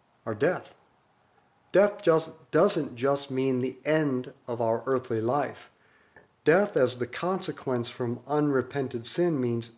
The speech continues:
eternal separation from God, but also separation from one another and the complete loss of happiness. Imagine being locked in solitary confinement, completely alone,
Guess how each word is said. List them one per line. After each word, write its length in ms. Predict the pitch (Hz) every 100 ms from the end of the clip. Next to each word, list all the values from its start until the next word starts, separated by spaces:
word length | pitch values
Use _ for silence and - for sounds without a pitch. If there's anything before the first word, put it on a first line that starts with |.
| _ _ -
eternal 460 | 131 - 175 165
separation 720 | - 156 156 147 139 139 131
from 240 | 117 113 110
God, 400 | 127 135 - - _ _ _ _ _ _
but 100 | 135
also 320 | 156 190 -
separation 720 | 151 160 156 151 139 135 143 127
from 200 | 127 123
one 160 | 123
another 480 | 120 131 147 190 190
and 140 | 131 123
the 40 |
complete 640 | 123 123 117 - 196 190 143
loss 380 | 143 143 143
of 120 | 127 -
happiness. 720 | 143 156 139 110 101 - - _ _ _ _ - - - _ -
Imagine 600 | 156 160 190 196 208 180
being 260 | 165 160
locked 580 | 147 143 151 175 - -
in 120 | 156
solitary 680 | 127 151 151 156 151 151 143
confinement, 1040 | 143 139 127 _ - 123 113 104 107 - _ _ -
completely 640 | 117 - 160 180 165 165
alone, 560 | 135 117 107 95 98